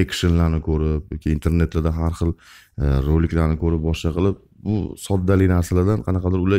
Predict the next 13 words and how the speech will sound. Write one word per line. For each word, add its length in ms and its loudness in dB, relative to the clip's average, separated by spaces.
ishonmay 380 0
qo'yganda 400 0
bu 120 -4
narsaga. 360 -4
Ishonmay 400 2
qo'ygan. 300 -2
Endi 200 0
avvalo 220 2
o'zi 120 0
teatrni 420 2
o'zi 140 0
bir 160 -4
tomoshagoh. 500 0